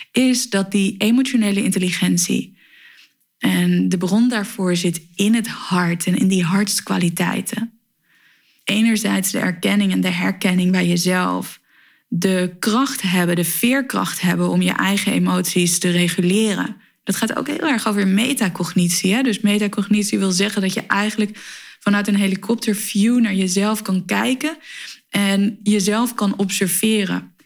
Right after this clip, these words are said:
En je ook daarvan onthecht, onthecht van wat je ziet. En hoe meer je dat kan doen, hoe meer emotioneel intelligent je bent.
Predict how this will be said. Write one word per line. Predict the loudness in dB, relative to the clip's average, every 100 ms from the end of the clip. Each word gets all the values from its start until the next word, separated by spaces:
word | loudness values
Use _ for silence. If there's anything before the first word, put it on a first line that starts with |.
| -10 0
En | 2
je | 2 0
ook | 0 -2 -2
daarvan | -2 0 0 0 0 0
onthecht, | 2 2 0 0 0 -2 -2
onthecht | 0 2 2 2 0 -2
van | 0 0
wat | 0 0
je | 0
ziet. | 2 0 -4 -14 _ _ _ _ _ -20 -20 -16 -2
En | 2
hoe | 4 4
meer | 4 2 2
je | 2
dat | -2 -2
kan | 0 0 2
doen, | 2 2 2
hoe | 2
meer | 2 2 2 0
emotioneel | 0 0 0 2 2 2
intelligent | 2 2 0 0 0 0
je | 0
bent. | 0 0 -2 -4